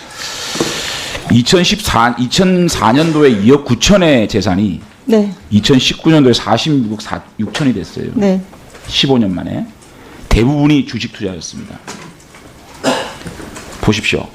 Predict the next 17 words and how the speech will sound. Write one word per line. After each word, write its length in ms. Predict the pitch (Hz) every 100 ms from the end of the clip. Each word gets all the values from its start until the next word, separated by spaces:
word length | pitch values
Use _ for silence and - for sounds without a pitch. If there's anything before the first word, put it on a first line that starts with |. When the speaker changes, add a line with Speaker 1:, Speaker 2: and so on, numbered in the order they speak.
| - - - - - - - - - - -
Speaker 1:
우리 160 | 147
국민들은 560 | 143 151 208 220 196 165
오 200 | 107 117
년간 460 | 151 190 175 139
평균 360 | - 196 202 202
수익률이 400 | 156 160 135 123
코스피가 500 | 120 185 - - 135
사점사 520 | 113 92 135 113 87
프로고 520 | - 104 92 147 226 - -
코스닥이 400 | 175 - 156 123
십점육 440 | - - 151 -
프로입니다. 440 | - 113 82 - - - - - - - - - -
그런데 600 | 135 127 107 131 90 - - _ _ _ _ - - -
후보자와 680 | - 254 269 262 220 185 170
후보자, 380 | 185 202 180 185
후보자 480 | - 196 190 180 -
배우자가 1080 | 110 143 196 185 156 131 151 165 165 -